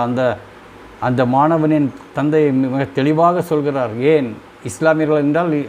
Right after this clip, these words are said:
அவ்வளவு கேவலமாக போய்விட்டது உங்களுக்கு, அவன் ஏன் இந்த தேசத்தில் வாழக்கூடாதா என்று அவர் கேட்கிறார். அந்த அளவிற்கு தேசத்தை கேவலமாக மாற்றி வைத்துவிட்டு தேசத்தின் பெருமையை சொல்கின்றீர்கள் நீங்கள்.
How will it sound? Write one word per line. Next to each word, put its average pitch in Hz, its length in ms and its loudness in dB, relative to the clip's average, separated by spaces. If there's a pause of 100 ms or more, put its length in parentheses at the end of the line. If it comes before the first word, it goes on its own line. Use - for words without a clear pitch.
(120)
அவ்வளவு 165 280 2 (120)
கேவலமாக 165 600 0
போய்விட்டது 131 480 -2
உங்களுக்கு, 117 380 -4 (1300)
அவன் 139 160 4 (100)
ஏன் 180 160 2
இந்த 151 240 0
தேசத்தில் 165 440 -2
வாழக்கூடாதா 147 600 -2
என்று 151 180 0
அவர் 120 180 -6
கேட்கிறார். 123 440 -6 (2500)
அந்த 120 140 2 (100)
அளவிற்கு 160 420 0 (140)
தேசத்தை 143 420 -2 (160)
கேவலமாக 160 720 2 (140)
மாற்றி 156 300 -2 (100)
வைத்துவிட்டு 135 520 -4 (160)
தேசத்தின் 156 500 -2
பெருமையை 156 440 2
சொல்கின்றீர்கள் 117 680 -2
நீங்கள். 107 280 -6